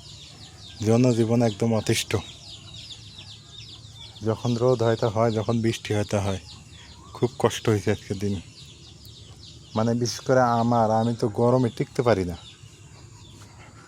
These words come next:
ঠান্ডা ভালো, আমার কাছে ঠান্ডা ভালো লাগে, কিন্তু গরম ভালো লাগে না। আমার ছেলে রাইয়ানেরও একই দশা, একই অবস্থা। ওরও হচ্ছে ওই ঠান্ডা ভালো লাগে, ঠান্ডা হলে ছেলেটা ঘুমায়,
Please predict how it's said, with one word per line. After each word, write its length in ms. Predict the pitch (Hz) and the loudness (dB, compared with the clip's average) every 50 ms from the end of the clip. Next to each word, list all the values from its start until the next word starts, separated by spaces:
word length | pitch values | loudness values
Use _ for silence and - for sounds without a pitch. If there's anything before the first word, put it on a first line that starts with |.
| - - - - - - - - - - | -20 -20 -20 -20 -20 -20 -20 -20 -14 -8
ঠান্ডা 360 | - - 123 123 127 127 139 | -4 0 2 4 4 6 4
ভালো, 280 | 127 107 110 98 95 98 | 4 4 4 4 4 4
আমার 180 | 101 107 110 101 | 4 4 2 2
কাছে 160 | 110 113 120 - | 2 0 0 0
ঠান্ডা 320 | - 120 117 127 127 131 | 0 0 2 4 4 6
ভালো 240 | 117 110 107 104 104 101 | 6 6 4 4 4 2
লাগে, 240 | 98 95 90 87 | 2 0 -2 -6
কিন্তু 280 | 87 - - 104 98 - | -8 -6 -6 -6 -6 -2
গরম 380 | 92 107 107 120 131 143 139 117 | 2 4 6 6 6 6 4 4
ভালো 240 | 98 95 95 98 | 2 0 0 0
লাগে 240 | 95 98 92 85 90 | 0 0 0 -2 -4
না। 80 | 90 92 - - - - - - - - - - - - - - | -6 -8 -10 -12 -18 -20 -20 -18 -18 -18 -18 -18 -18 -12 -4 0
আমার 160 | 113 117 110 - - | 2 2 2 2 2
ছেলে 200 | 135 123 120 123 | 4 6 6 6
রাইয়ানেরও 540 | 117 120 120 120 120 120 123 123 120 120 117 | 6 6 6 6 6 6 6 6 6 8 8
একই 360 | 117 113 107 104 - 117 113 | 8 6 4 4 2 0 0
দশা, 340 | 107 104 98 - - 110 127 - - - - - - - - - - - - - - | 0 0 -4 0 -2 -2 -2 -4 -10 -18 -20 -20 -20 -18 -18 -18 -18 -18 -16 -8 -2
একই 280 | 110 113 107 - 131 123 | 0 0 4 6 6 6
অবস্থা। 440 | 113 95 92 85 - - - - - - - - - - - - - - - - - - - - - | 6 6 2 -2 -6 -6 -8 -8 -8 -8 -12 -16 -16 -16 -18 -18 -18 -18 -18 -16 -16 -16 -14 -6 0
ওরও 260 | 117 120 127 131 127 120 | 4 6 8 8 8 6
হচ্ছে 280 | 113 - - - 131 | 4 0 2 2 4
ওই 180 | 123 117 113 107 - - - - - - - - - - - - | 6 6 4 2 0 -6 -14 -14 -16 -16 -16 -16 -16 -16 -12 -8
ঠান্ডা 600 | - - 123 123 131 131 135 135 135 131 120 117 117 | -4 0 2 2 4 4 4 4 4 2 0 -2 -2
ভালো 240 | 110 107 110 113 113 | 0 2 4 4 6
লাগে, 220 | 110 107 104 113 113 | 6 4 4 2 0
ঠান্ডা 320 | - - 120 123 127 123 120 | 0 2 2 4 6 6 6
হলে 240 | 123 131 131 131 120 | 6 4 4 2 2
ছেলেটা 360 | - - 123 113 101 113 110 | 2 2 2 2 4 2 0
ঘুমায়, 460 | 101 92 95 101 113 110 107 110 117 | 0 0 0 2 4 4 4 2 0